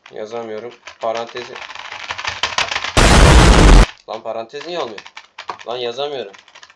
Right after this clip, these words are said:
Aa, yazamıyorum. Ha, yazabiliyorum şu, tamam, pardon. Dur, yanlış anlaşılma. Parantezi atıyorsun. Parantezi koydun ya, bunu siyah çekiyorsun.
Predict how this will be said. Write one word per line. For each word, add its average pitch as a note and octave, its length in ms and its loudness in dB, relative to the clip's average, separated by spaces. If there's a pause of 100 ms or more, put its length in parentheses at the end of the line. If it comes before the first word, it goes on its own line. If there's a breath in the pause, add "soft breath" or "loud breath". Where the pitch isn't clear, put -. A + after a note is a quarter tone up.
(580)
Aa, A2+ 180 -6
yazamıyorum. A2+ 540 -12 (3250)
Ha, G#2+ 120 -10
yazabiliyorum G2+ 600 -14
şu, - 180 -20
tamam, F2+ 240 -18
pardon. F2+ 220 -18 (160)
Dur, G#2 60 -20
yanlış G#2+ 340 -10
anlaşılma. G2 560 -18
Parantezi A#2+ 440 -6
atıyorsun. B2 480 -14 (1500)
Parantezi A2+ 520 -14
koydun B2 220 -10
ya, A#2 180 -18
bunu A#2 280 -16 (420)
siyah A#2+ 480 -10
çekiyorsun. A#2 600 -18